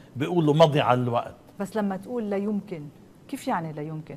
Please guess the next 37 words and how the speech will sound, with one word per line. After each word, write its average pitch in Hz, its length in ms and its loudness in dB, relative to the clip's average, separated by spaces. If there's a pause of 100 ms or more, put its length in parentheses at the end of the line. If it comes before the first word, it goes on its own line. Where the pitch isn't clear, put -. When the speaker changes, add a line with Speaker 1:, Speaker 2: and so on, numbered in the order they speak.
Speaker 2:
أنت 233 180 0
عندك 233 340 -2
اليوم 220 220 0
مية 233 120 2
وثمانية 185 360 -2
وعشرين 165 560 -8
نايب، 156 400 -6
Speaker 1:
مم. 156 80 -6
Speaker 2:
عندك 214 320 2 (480)
سبعة 214 440 0
ثمان 220 220 0
كتل 180 420 -6 (180)
بهذا 170 340 -2
المجلس، 165 500 -6
شو 302 100 -10
يعني 220 280 -2
لا 156 100 -4
يمكن؟ 160 340 -6
Speaker 1:
مم. 170 340 -8
Speaker 2:
ما 214 180 4
هؤلاء 240 460 2
اللي 202 200 -2
بيطلع 233 440 0
بيتغنى 214 580 -2
إنه 202 220 0
سيادة، 190 580 -2
واللي 233 300 0
بيطلع 233 360 -2
بيتغنى 202 520 -2
إنه 202 180 -2
وطني، 196 520 2
واللي 262 300 0
بيطلع 208 420 2
بيتغنى، 202 420 -2 (380)
طب 233 80 2 (100)
كل 320 140 6
هول 254 320 2